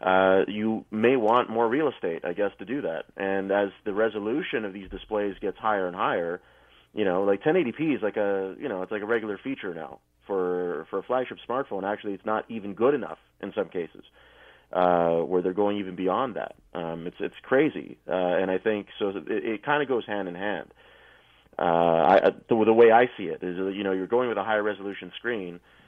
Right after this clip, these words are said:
Uh, there may be, you may feel that you need to go with a bigger display as well. As, I'm speaking from a manufacturer's perspective, uh, you know, and, and if the consumers are demanding it,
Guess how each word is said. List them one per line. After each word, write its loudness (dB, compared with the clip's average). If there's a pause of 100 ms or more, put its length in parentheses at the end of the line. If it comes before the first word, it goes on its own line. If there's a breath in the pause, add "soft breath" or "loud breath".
(120 soft breath)
Uh, 2
there 0
may -2
be, -6
you -8
may -2
feel -2
that -4
you -12
need -10
to -16
go -2
with -6
a -10
bigger -4
display -8
as -10
well. -4
As, -2 (260)
I'm -4
speaking -6
from -8
a -10
manufacturer's -4
perspective, -12 (180)
uh, -4 (840 soft breath)
you 0
know, 4
and, 0
and 0
if -6
the -6
consumers -2
are 2
demanding 0
it, -10